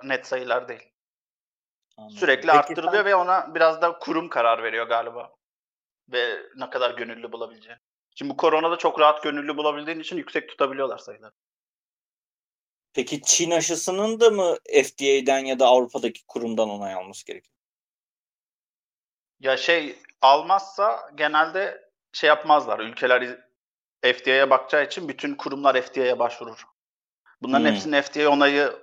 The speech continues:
Speaker 1: vardır yani diye tahmin ediyorum.
Speaker 2: Yok çünkü bu hani mesela Çinlilerin hepsinin her şeyi öyle ya. Facebook, kendi Facebook'u, WhatsApp'ı falan var.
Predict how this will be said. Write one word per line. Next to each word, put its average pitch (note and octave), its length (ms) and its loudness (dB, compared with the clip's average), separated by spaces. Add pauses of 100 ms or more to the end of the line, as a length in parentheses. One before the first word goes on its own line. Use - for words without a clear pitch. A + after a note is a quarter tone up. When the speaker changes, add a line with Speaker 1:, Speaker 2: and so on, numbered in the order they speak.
(140)
Speaker 1:
vardır B2+ 380 4
yani A2 220 -12
diye G#2+ 160 -14
tahmin A#2 260 -8
ediyorum. - 280 -20 (800)
Speaker 2:
Yok C3 260 0
çünkü C#3 360 -8
bu C#3 160 4
hani B2+ 200 -2
mesela A#2+ 300 -10
Çinlilerin C3+ 800 -6
hepsinin C3+ 440 -10
her C3 220 0
şeyi C#3 280 -2
öyle D3 200 2
ya. C3 120 4
Facebook, A#2 380 -8 (120)
kendi A2+ 320 -4
Facebook'u, A2+ 480 -10
WhatsApp'ı A2 400 -6
falan A2+ 340 -6
var. B2 120 -10